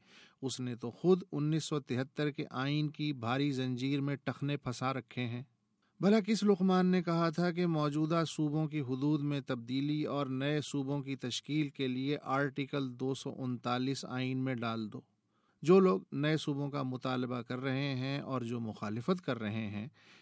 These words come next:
क्या दोनों ने आर्टिकल दो सौ उनतालीस बगौर पढ़ा है? पाकिस्तान का आइन इस वक्त चार विफाकी यूनिट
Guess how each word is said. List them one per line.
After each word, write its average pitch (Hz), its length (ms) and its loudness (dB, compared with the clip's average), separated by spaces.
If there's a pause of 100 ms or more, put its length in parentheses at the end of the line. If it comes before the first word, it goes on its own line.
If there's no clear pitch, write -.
(140)
क्या 180 140 0
दोनों 135 420 2
ने 139 200 -2 (160)
आर्टिकल 151 680 0
दो 139 280 -2
सौ 165 200 -4
उनतालीस 139 800 -2
बगौर 127 520 -2
पढ़ा 131 400 0
है? 127 480 -4 (560)
पाकिस्तान 190 500 4
का 202 120 4
आइन 202 300 2 (100)
इस 165 200 -2
वक्त 175 280 -4
चार 165 400 4
विफाकी 147 680 0
यूनिट 135 320 -2